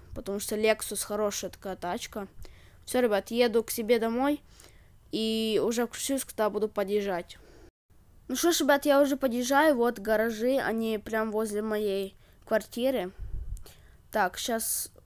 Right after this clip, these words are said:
вот там вот синенький, вот это вот синенький, это мой гараж, ребят. Класс.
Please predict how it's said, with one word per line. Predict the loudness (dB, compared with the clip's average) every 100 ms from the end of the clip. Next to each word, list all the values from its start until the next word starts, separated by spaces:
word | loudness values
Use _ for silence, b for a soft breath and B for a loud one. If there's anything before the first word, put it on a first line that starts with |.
| -20 -8
вот | -6
там | -2 -2
вот | -2 -4
синенький, | -4 -4 -4 -4 -4 -4
вот | -2
это | -4 -4
вот | -6 -6
синенький, | -6 -2 0 -2 -4 -6
это | -6 -4 -4
мой | -2 -4
гараж, | -2 -2 -2 -4 -8
ребят. | -10 -10 -12 -16 b b b b b b b
Класс. | -4 0 0 -2